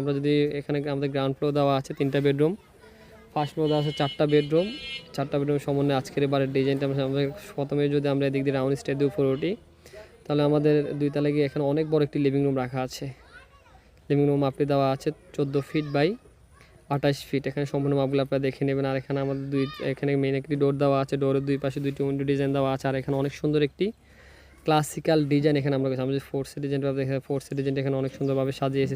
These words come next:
সাইডে আমরা নইচে দিয়েছি, নইচে দিয়ে খুবই সুন্দর একটি ডিজাইন এখানে আমরা করেছি। দর্শক, এই চলমান বাড়ির ডিজাইনটি আমি আপনাদের মাঝে দেখানোর চেষ্টা করতেছি। এখানে টাইলসের কাজটা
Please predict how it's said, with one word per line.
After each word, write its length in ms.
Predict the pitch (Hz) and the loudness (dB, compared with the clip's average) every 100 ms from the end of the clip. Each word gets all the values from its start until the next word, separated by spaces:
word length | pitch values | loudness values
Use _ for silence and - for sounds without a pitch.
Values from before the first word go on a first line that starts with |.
| 131 | -4
সাইডে 200 | 139 139 | -2 0
আমরা 120 | 135 139 | 0 0
নইচে 240 | 139 - 135 | 0 -2 -2
দিয়েছি, 220 | 135 135 147 | -2 0 -2
নইচে 200 | 135 139 139 | -2 -2 -2
দিয়ে 100 | 135 - | -4 -2
খুবই 240 | 151 165 160 | 0 0 0
সুন্দর 220 | - 160 156 143 | -2 0 0 0
একটি 180 | - 220 - - - - - - - - - - - 143 | -2 -4 -6 -20 -20 -20 -20 -20 -20 -20 -20 -20 -4 4
ডিজাইন 240 | 165 170 165 | 6 8 6
এখানে 180 | 156 156 | 4 2
আমরা 120 | 151 143 | 2 0
করেছি। 160 | 139 131 | -2 -2
দর্শক, 160 | 131 156 147 | -2 -2 -2
এই 40 | 139 151 - | -2 -8 -6
চলমান 320 | 151 147 147 143 | -2 0 0 0
বাড়ির 220 | 143 143 139 | 0 0 0
ডিজাইনটি 360 | 139 147 143 151 | 0 0 0 0
আমি 80 | 143 | 0
আপনাদের 180 | 139 143 | 0 -2
মাঝে 140 | 143 139 | 0 0
দেখানোর 240 | 135 139 139 | 0 -2 -2
চেষ্টা 180 | 143 139 | -4 -2
করতেছি। 200 | 139 135 139 | -4 -2 -2
এখানে 140 | 143 135 | -2 -2
টাইলসের 340 | 139 139 135 147 | 0 0 0 -4
কাজটা 200 | 143 - | -2 -2